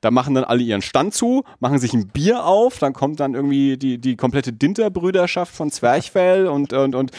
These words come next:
die Alligator Farm und, und Gring und kommen alle, äh, und, und johlen und grölen und packen sich da irgendwie in den, in den Ratssaal vom Rathaus, wo normalerweise Erlanger Stadtpolitik gemacht hat, flacken sich dann da rein mit ihrem Bierchen,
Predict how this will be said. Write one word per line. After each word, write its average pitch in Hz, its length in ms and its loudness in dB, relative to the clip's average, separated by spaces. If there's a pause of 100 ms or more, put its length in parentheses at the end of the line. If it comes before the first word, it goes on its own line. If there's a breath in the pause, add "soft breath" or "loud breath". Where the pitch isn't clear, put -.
(180 loud breath)
die 127 100 -4
Alligator 127 460 0
Farm 147 380 0
und, 135 160 -4
und 131 160 -2
Gring 151 200 -4
und 147 80 -2
kommen 160 200 -2
alle, 170 300 2 (300 loud breath)
äh, 143 160 2
und, 131 220 0
und 127 160 0
johlen 151 400 2
und 135 100 2
grölen 131 340 2
und 165 100 -2
packen 147 280 -2
sich 151 140 -2
da 143 100 4
irgendwie 139 420 2
in 127 100 0
den, 120 240 0
in 110 120 -2
den 110 100 0
Ratssaal 110 720 0
vom 113 180 0
Rathaus, 110 640 0
wo 131 60 0
normalerweise 117 500 0
Erlanger 104 240 2
Stadtpolitik - 600 -4
gemacht 180 400 -6
hat, - 160 0 (260 loud breath)
flacken - 380 0
sich 143 180 -2
dann 135 160 0
da 120 120 4
rein 127 340 2
mit 131 140 0
ihrem 113 280 2
Bierchen, 214 400 0